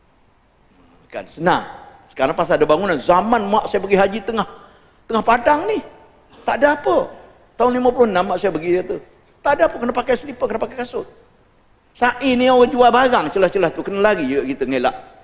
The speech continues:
celah-celah tu. Nasib baik baru tak kira. Kan? Dulu. Lepas tu Kerajaan Saudi buat bumbung. Daripada zinc. Daripada tak ada bumbung, buat bumbung daripada zinc. Bayangkan musim panas duduk bawah zinc.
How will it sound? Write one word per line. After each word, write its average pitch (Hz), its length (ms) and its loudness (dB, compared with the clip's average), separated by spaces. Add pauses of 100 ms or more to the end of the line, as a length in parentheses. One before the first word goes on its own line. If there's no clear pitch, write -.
(160)
celah-celah 117 360 -6
tu. 87 80 -20
Nasib - 360 -14
baik 165 320 4
baru 143 200 4
tak 117 160 -4
kira. 302 260 -2 (2000)
Kan? 98 120 -12 (360)
Dulu. 143 280 0 (680)
Lepas 127 280 0
tu 151 80 -8
Kerajaan 135 320 0
Saudi 139 560 -2 (200)
buat 170 280 2
bumbung. 190 600 2 (1120)
Daripada - 360 0
zinc. 214 320 4 (1300)
Daripada 160 320 2
tak 180 160 4
ada - 40 0
bumbung, 208 280 4
buat 208 200 2
bumbung - 240 -12
daripada 185 240 2
zinc. 143 320 -2
Bayangkan 202 440 4
musim 190 200 0
panas 196 320 2
duduk 175 240 2
bawah 175 240 4
zinc. 147 240 -2